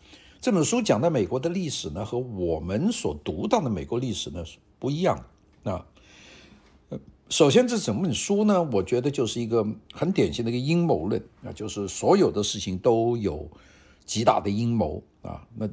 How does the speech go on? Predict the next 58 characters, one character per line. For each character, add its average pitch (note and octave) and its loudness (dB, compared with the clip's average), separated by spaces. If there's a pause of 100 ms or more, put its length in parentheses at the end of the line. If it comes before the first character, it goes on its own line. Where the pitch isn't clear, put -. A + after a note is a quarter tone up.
那 A#2 -2
就 F#2+ 0
是 F2+ 0
正 A#2 4
面 G2 0
的， D2+ -6
比 D2+ -8
方 E2+ -8
说 F#2+ -4
第 A2 -6
二、 G#2+ -2 (160)
第 C#3 0
一 F3 -2
次 A#2 -2
世 A#2 -4
界 G2+ 0
大 F2+ -4
战 F#2+ -6
有 E2 -12
阴 G#2 0
谋， F2 -2
第 - -2
二 C#3 2
次 - -6
世 G2+ -10
界 F#2+ 0
大 G2 -4
战 F2+ -6
有 E2 -8
阴 A2 0
谋， E2 -2 (880)
美 F#2 0
国 G#2 0
的 A2+ 4
新 G3+ 4
政 C#3 6
也 D#2+ -2
是 A#2+ -2
有 D#2+ -2
阴 G#2 -2
谋 F2 -2 (120)
啊， F2+ -8 (220)
朝 - 4
鲜 G#2+ 2
战 G2 0
争 G#2+ 0
是 - -8
大 - -2
阴 - -2
谋， - -4 (380)
越 F3 10
南 A2+ 2
战 G#2 0
争 G#2 -2
是 G2+ -8
大 G2 0
阴 G2 -4
谋， F#2 -6